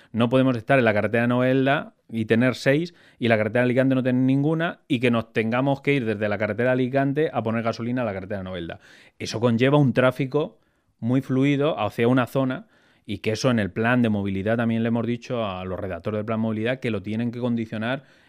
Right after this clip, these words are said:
el hecho de instalar supermercados, el hecho de instalar gasolinera, porque eso conlleva el tráfico de una parte a otra.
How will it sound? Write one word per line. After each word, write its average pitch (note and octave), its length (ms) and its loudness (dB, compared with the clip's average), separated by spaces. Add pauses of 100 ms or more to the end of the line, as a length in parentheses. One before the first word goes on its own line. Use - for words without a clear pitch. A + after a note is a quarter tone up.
el F2 160 -6
hecho G#2+ 240 0
de B2+ 200 2
instalar G#2 420 -2
supermercados, B2+ 920 -2
el G#2 120 -2
hecho G2 200 -2
de G#2+ 60 -2
instalar G#2 320 -2
gasolinera, A#2 560 -2 (260)
porque G#2+ 280 -2
eso C#3 140 0
conlleva C3+ 320 4
el C#3 60 2
tráfico C3 440 0
de B2+ 100 0
una B2 160 0
parte F2 240 -8
a C#2+ 40 -8
otra. - 260 -16